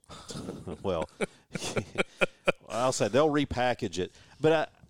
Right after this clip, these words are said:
one time I heard a guy say, "Now and then you just have to overreact."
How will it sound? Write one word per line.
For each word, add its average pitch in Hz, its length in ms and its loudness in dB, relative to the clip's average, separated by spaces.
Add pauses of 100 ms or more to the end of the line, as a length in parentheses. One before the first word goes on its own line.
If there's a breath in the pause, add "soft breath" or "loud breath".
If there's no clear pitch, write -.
(180)
one 139 160 4
time 135 240 0
I 110 60 2
heard 107 160 0
a 104 40 0
guy 95 200 0
say, 92 520 -4
"Now 110 240 4
and 98 80 -2
then 95 180 0
you 85 80 -8
just 92 200 -4
have 90 220 -4
to 82 60 -6
overreact." 80 720 -2